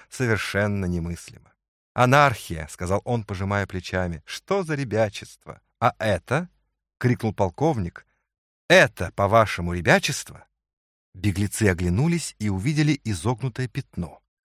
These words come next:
Кавалерия неслась по круче стремительно, как войско Аттилы. При всей своей быстроте ряды двигались строго,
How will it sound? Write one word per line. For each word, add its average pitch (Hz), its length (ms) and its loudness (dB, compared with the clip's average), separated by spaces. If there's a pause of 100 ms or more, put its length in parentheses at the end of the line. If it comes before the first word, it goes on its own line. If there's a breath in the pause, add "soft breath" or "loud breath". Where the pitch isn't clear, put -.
(400)
Кавалерия 120 520 4
неслась 120 400 2
по 110 120 -2
круче 117 340 -4
стремительно, 113 800 -2 (240 soft breath)
как 95 220 -6
войско 104 420 -2
Аттилы. 95 680 -6 (560)
При 92 120 -4
всей 107 240 -2
своей 95 360 -2
быстроте 92 680 -2 (240 soft breath)
ряды 92 300 -2
двигались 104 460 0
строго, 104 600 0